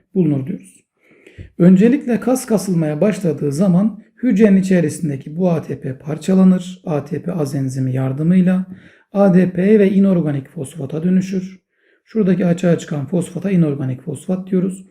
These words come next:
ve enerji elde edilir. Bu enerji de kasların kasılması sırasında kullanılır. İkinci olarak, ikinci olarak kaslarımıza özgü bir durum var. Dinlenme sırasında bir miktar A T P üretilir.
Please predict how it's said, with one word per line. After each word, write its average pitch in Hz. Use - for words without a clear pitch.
ve 196
enerji 185
elde 147
edilir. 160
Bu 196
enerji 135
de 135
kasların 180
kasılması 139
sırasında 165
kullanılır. 160
İkinci 190
olarak, 254
ikinci 175
olarak 202
kaslarımıza 180
özgü 226
bir 185
durum 202
var. -
Dinlenme 185
sırasında 170
bir 226
miktar 160
A 139
T 139
P 175
üretilir. 208